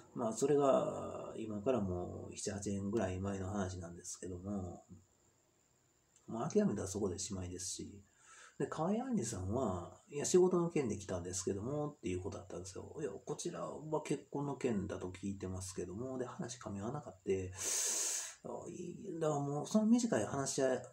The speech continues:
話だけで終わってるから、その選挙に出すつもりだったのか何だったのかわからない。で、その後、その河合法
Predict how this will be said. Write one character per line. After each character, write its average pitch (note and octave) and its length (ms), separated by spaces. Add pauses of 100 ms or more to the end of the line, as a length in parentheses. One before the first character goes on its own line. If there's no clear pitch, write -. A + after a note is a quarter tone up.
話 F#2+ 680
だ A#2 120
け A#2 80
で A2+ 40
終 A#2 80
わ C3 80
っ C3+ 100
て C3 100
る C3 100
か F#2+ 140
ら、 G2 400
そ C3 160
の C#3 60
選 C#4 240
挙 A#2+ 160
に F#2+ 80
出 F#2+ 100
す F#2+ 100
つ A2 60
も A2 100
り A2 80
だ G2 120
っ F#2+ 80
た F#2+ 100
の F#2+ 100
か G2 160
何 B2 160
だ A#2+ 80
っ G2+ 40
た - 80
の F#2 60
か F#2+ 120
わ G2+ 100
か A2 100
ら G#2 80
な F2+ 140
い。 G#2+ 160
で、 D#3+ 140
そ G3 160
の G3+ 120
後、 G#3+ 360 (440)
そ A2+ 180
の F#2+ 360
河 G2 240
合 - 40
法 G2 40